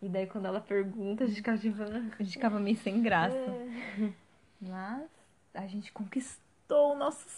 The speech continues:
Speaker 2: sonho. E daí, em
Speaker 1: Conquistamos.
Speaker 2: setembro de dois mil e dezessete, a gente arrumou as malas.
Speaker 1: Arrumamos as malinhas.
Speaker 2: A gen-, a gente decidiu o alojamento.
Speaker 1: É, a gente decidiu optar por um alojamento temporário, só ali na
Speaker 2: É.
Speaker 1: primeira semana, e depois a gente ia arranjar alguma coisa definitiva.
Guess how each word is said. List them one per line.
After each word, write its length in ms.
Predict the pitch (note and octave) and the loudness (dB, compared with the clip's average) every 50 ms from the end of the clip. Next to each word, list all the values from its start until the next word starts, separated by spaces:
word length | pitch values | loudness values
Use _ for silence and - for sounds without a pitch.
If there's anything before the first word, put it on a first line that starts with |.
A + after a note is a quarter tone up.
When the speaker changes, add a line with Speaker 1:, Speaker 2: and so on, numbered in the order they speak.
| - - - - | -16 -14 -8 -4
Speaker 2:
sonho. 640 | D4+ D#4+ G4+ G#4 A4+ A#4 B4 B4+ C5 C#5+ A3 G#3+ - - | -2 0 0 0 -2 -2 -4 -2 -2 -2 -2 -4 -2 0
E 100 | B3 A#3+ | 2 4
daí, 240 | G#3+ A3+ A#3 A#3 A#3 | 4 6 6 6 6
em 160 | A#3 A#3+ A#3+ | 6 4 4
Speaker 1:
Conquistamos. 80 | A#3+ - - | 2 0 -2
Speaker 2:
setembro 600 | - A#3 A#3 - - A#3 A3+ A#3+ B3 B3+ B3 A#3 | -2 -2 -2 0 0 0 2 2 2 0 0 0
de 100 | A3 G#3+ | 0 2
dois 240 | G3+ A3 A3 G#3+ - | 2 2 0 2 2
mil 160 | A3 A3 A#3 | 2 2 2
e 40 | A#3 | 2
dezessete, 880 | A3+ - A#3 A#3 A3+ - - - - A3+ A3+ A3+ - - _ - - A#3+ | 0 -4 -6 -6 -6 -8 -12 -12 -8 -6 -6 -6 -8 -12 _ -18 -14 -10
a 40 | A3+ | -6
gente 260 | A3 A3 A3 - A3+ | -6 -6 -6 -6 -6
arrumou 340 | G#3 G#3 G#3+ G#3 G#3 G#3 G#3+ | -6 -6 -6 -6 -6 -6 -8
as 140 | G#3 - - | -8 -10 -10
malas. 520 | G#3 G#3 G#3+ A3 A3+ A#3 A#3+ A#3+ A#3+ A#3 - - - - - - - _ _ - | -10 -10 -8 -8 -8 -8 -10 -10 -12 -14 -16 -18 -20 -20 -20 -20 -20 _ _ -20
Speaker 1:
Arrumamos 580 | G#3 G3+ G3 G3 G3 G3+ G3+ G3+ G3+ G3+ G3+ | -16 -14 -14 -12 -10 -10 -10 -10 -10 -10 -10
as 180 | G#3 G3+ G3+ G3+ | -10 -10 -10 -10
malinhas. 440 | G3+ G3+ G3+ G3+ G3+ G#3 G#3 G#3+ G#3+ | -10 -10 -10 -10 -10 -8 -6 -2 0
Speaker 2:
A 80 | G3+ G#3+ | 2 2
gen-, 180 | G3 G#3 - - | 2 0 0 4
a 100 | G#3 A3 | 6 6
gente 240 | G#3+ G3+ G#3 - G3 | 6 6 4 0 -2
decidiu 400 | G3 G3 - G#3+ F#3+ F#3 F#3+ F#3+ | -2 -2 0 0 0 0 2 2
o 40 | F#3+ | 2
alojamento. 880 | F#3 F3+ F#3 F#3 F3+ F#3+ F#3 F#3 F#3 F#3 F#3 F#3 G3 G#3+ A3 - - C#4+ | 2 2 0 0 -2 -2 -2 -2 -4 -4 -4 -2 -2 -4 -4 -4 -6 -6
Speaker 1:
É, 360 | D4 F#3 F#3 F#3 F#3 F3+ F3+ F#3+ - - | -6 -6 -6 -6 -8 -8 -10 -10 -8 -8
a 80 | G3 | -8
gente 300 | F#3+ F3+ G#3 G3 - G#3 | -6 -6 -8 -8 -8 -8
decidiu 520 | G#3+ G#3 G3+ - G3+ F#3+ G3 G3+ G3 F#3+ F#3 - _ - - | -8 -8 -8 -8 -8 -6 -6 -6 -6 -6 -8 -10 _ -16 -14
optar 320 | - G3 - - - F#3 | -14 -14 -12 -12 -10 -10
por 160 | F3 - G3 F#3+ | -10 -10 -10 -10
um 80 | G3 | -8
alojamento 460 | G3 G3 F#3+ F3+ F#3 F#3 F#3 F#3 - | -8 -8 -8 -6 -6 -6 -6 -8 -10
temporário, 580 | - - F#3+ F#3 - G3 F#3 F#3 F#3+ G3 - C4 | -10 -10 -10 -8 -8 -8 -8 -8 -8 -8 -8 -10
só 240 | - - A3+ G#3 G3 | -8 -8 -6 -4 -4
ali 240 | G3 F#3+ F#3+ F#3+ F#3+ | -4 -4 -6 -6 -6
na 120 | F#3+ G3 | -6 -6
Speaker 2:
É. 20 | |
Speaker 1:
primeira 340 | F#3 F#3 F3+ F3 F#3+ G3+ F#3+ | -6 -4 -4 -4 -4 -4 -6
semana, 460 | F3+ - - G3 G3 G3 G#3 A3+ C4 | -10 -10 -10 -8 -8 -6 -6 -6 -4
e 40 | C#4 | -4
depois 320 | C4 C4 B3 - A#3+ A#3 A3+ | -4 -6 -6 -6 -6 -4 -4
a 40 | |
gente 240 | A3+ A3+ A3+ A3 - | -4 -4 -4 -6 -6
ia 60 | A3+ | -8
arranjar 260 | A3 A3 A3 G#3+ A3 G#3+ | -6 -6 -4 -4 -6 -6
alguma 320 | G#3 G#3+ A3 G#3+ G#3+ A3 | -8 -8 -8 -8 -8 -8
coisa 240 | A3 A3 G#3 G#3 G#3 | -8 -10 -10 -8 -8
definitiva. 760 | G3 G#3 G#3 - G#3+ A3 A#3 A#3 - - F#3 F3+ F#3 F3+ | -8 -8 -8 -8 -8 -8 -8 -10 -12 -12 -12 -12 -12 -12